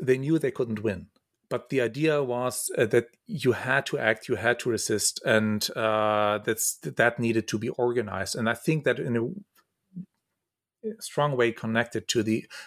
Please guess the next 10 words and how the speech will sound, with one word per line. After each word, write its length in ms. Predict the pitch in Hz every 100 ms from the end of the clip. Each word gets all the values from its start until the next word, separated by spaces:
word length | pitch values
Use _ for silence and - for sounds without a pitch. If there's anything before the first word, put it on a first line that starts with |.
| _ _ _ -
whole 300 | - 139 147
idea 300 | 117 123 120
of 160 | -
what 120 | 123 107
Bundism 340 | 127 120 104
was 160 | 104 95
about, 420 | 104 101 - - _ _ _ _ _ _ _ -
to 120 | -
not 200 | 131 135
accept 720 | 135 - - 127 123 - -